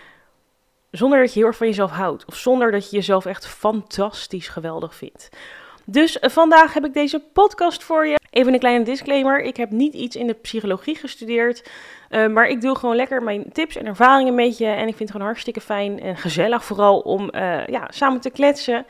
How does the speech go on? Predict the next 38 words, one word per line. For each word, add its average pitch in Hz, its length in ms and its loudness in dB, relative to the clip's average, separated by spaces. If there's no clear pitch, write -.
Doe 311 260 6
vooral 339 380 8
waar 320 140 10
je 330 60 8
mee 311 240 4
bezig 294 200 2
was. 277 260 4
Misschien 277 380 -2
ben 269 100 4
je 277 60 4
lekker 269 220 0
aan 285 100 0
het 220 120 -4
wandelen 294 480 4
of 247 140 -4
hang 247 240 -4
je 285 60 0
de 269 100 -2
was 285 260 0
op. 285 240 -6
Of 208 180 -8
ben 233 260 2
je 269 100 2
aan 254 120 0
het 277 100 0
autorijden. 277 720 2
Ga 269 180 -2
er 262 80 -2
vooral 262 260 2
mee 254 140 0
door. 220 400 -4
Eh, 196 180 -8
maar 214 380 -6
ga - 160 -2
lekker 208 220 4
luisteren. 226 640 4
Alright, 247 460 6
zelfliefde. 180 840 2